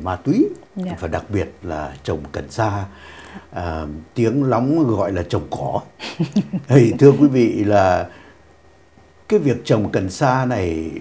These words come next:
Speaker 1: nó lan tràn từ nước Tây phương nọ sang nước Tây phương kia. Tôi có đọc ở trên báo thì thấy, à, tờ báo, à,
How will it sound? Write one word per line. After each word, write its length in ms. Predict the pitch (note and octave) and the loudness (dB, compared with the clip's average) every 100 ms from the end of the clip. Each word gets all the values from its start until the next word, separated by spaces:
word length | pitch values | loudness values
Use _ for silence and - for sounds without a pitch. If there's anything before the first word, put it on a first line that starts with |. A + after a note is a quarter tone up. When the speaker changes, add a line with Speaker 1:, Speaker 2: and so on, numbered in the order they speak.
| - B2+ | -10 -6
Speaker 1:
nó 120 | C#3 | -2
lan 360 | D3 C#3+ C3+ C3+ | 0 2 0 0
tràn 560 | A#2+ F2+ D#2+ D#2 D2+ E2 - - - - - - - - | -2 -2 -2 -6 -10 -14 -20 -20 -20 -20 -18 -18 -6 6
từ 380 | B2 A#2 A2 G#2 | 10 10 8 8
nước 220 | B2+ B3 - | 6 6 4
Tây 160 | C#3 B2 | 2 2
phương 240 | - C3+ A#2+ | 2 0 0
nọ 200 | F2+ - | -4 -6
sang 400 | - A#2 G#2+ F#2+ | -8 -6 -6 -4
nước 140 | A#2 E3+ - - _ _ | -6 -8 -12 -20 _ _
Tây 140 | - F2+ | -8 -6
phương 200 | - F2+ - | -6 -6 -2
kia. 280 | A#2 G#2+ G2 - - - - - - - | 2 4 2 -2 -20 -20 -20 -20 -20 -2
Tôi 320 | C#3 C3+ B2+ | 4 6 4
có 480 | D3 D3 D#3 E3+ E3+ C#3+ | 4 6 6 6 2 0
đọc 220 | B2+ G#2 - - - F#2+ | 0 -2 -6 -20 -12 -8
ở 120 | F2 - | -8 -4
trên 300 | C3+ B2 A#2 | -2 0 2
báo 580 | A2+ B2 C3 E3+ - - - | 2 2 0 -4 -6 -8 -10
thì 320 | A2 G2+ E2+ E2+ | -6 -4 -4 -6
thấy, 560 | G2+ A2+ C3+ E3+ G3+ C4 - - - - - | -4 -2 0 0 -4 -8 -14 -20 -20 -20 -16
à, 400 | - F#2+ F#2 F2+ E2+ F2 - - - _ _ - - - | -8 -6 -4 -4 -6 -8 -12 -18 -20 _ _ -20 -14 -6
tờ 120 | F#2+ | -2
báo, 600 | F#2+ G#2+ A#2 C#3+ E3+ F3+ | 2 4 2 2 0 0
à, 420 | - F#2+ F2+ F2+ | 0 -2 -4 -4